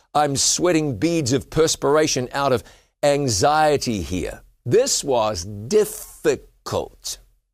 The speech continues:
Imagine being in that situation and asking yourself, "How much hope do we have?" The answer would have been somewhere between little and none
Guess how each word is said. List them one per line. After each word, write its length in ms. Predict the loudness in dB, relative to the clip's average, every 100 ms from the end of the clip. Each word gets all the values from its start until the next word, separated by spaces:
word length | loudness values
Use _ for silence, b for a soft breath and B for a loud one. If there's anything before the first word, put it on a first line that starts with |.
| _ _ _
Imagine 440 | -4 0 2 2 0
being 180 | 2 2
in 100 | 2
that 160 | 0
situation 560 | 0 -2 2 2 2 0
and 80 | 2
asking 340 | 0 0 0
yourself, 320 | 0 2 2 0 b b b _
"How 120 | -2 0
much 220 | 2 0
hope 240 | 0 2
do 80 | 4
we 140 | 2
have?" 280 | 4 0 0
The 120 | 0
answer 300 | 2 0 0
would 80 | 0
have 100 | 2
been 280 | 0 0 -4 -8
somewhere 460 | -4 0 2 4 4
between 400 | 4 0 0 2
little 200 | 2 2
and 260 | 0 -4
none 420 | -4 -4 -6 -12